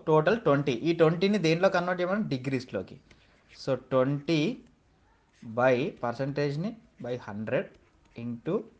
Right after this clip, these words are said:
త్రీ సిక్స్టీ. ఇది మనం క్యాలిక్యులేట్ చేస్తే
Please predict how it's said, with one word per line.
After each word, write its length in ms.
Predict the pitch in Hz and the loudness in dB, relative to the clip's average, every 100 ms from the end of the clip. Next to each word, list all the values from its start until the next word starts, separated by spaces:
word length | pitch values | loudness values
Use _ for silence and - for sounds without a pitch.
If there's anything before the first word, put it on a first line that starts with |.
| _ _ _ _ _ _ | _ _ _ _ _ _
త్రీ 120 | 147 135 127 | -4 -4 -4
సిక్స్టీ. 320 | 110 - 98 - - _ _ - _ _ _ _ - 139 | -10 -12 -16 -16 -20 _ _ -20 _ _ _ _ -6 -2
ఇది 100 | 139 | 2
మనం 160 | 135 143 233 - - | 2 2 -2 -12 -2
క్యాలిక్యులేట్ 440 | 131 131 143 143 135 | 2 2 2 0 2
చేస్తే 260 | 127 - | -2 0